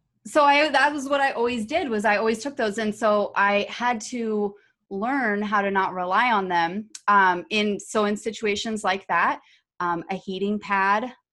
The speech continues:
going and moving, you know, getting in a workout, which is, like, not the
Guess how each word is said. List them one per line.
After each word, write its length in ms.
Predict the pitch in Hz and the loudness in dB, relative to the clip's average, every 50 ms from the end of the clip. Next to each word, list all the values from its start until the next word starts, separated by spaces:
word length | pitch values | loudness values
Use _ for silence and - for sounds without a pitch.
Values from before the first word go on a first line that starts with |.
| _ _ | _ _
going 420 | - 185 185 208 220 220 220 226 - | 0 0 2 2 0 0 -2 -2 -4
and 240 | - 202 202 202 202 | -2 0 0 2 2
moving, 600 | 208 214 220 226 220 202 226 220 220 226 233 240 | 2 2 2 2 2 0 0 0 0 -2 -4 -4
you 100 | - 196 | -4 -2
know, 120 | 196 196 190 | -2 -2 -2
getting 300 | 190 - 202 208 214 220 | -2 -2 -2 -2 -2 0
in 100 | 214 214 | 0 -2
a 40 | 214 | -2
workout, 540 | 196 196 202 202 - 208 202 202 202 214 | 0 -2 -2 -2 0 2 2 4 4 2
which 200 | 220 214 214 - | 0 -4 -8 -8
is, 120 | 196 190 - | -10 -8 -6
like, 180 | 190 185 185 - - | -6 -6 -6 -8 -10
not 320 | 170 170 170 185 196 - | -8 -6 -4 -4 -4 -6
the 60 | 202 | -8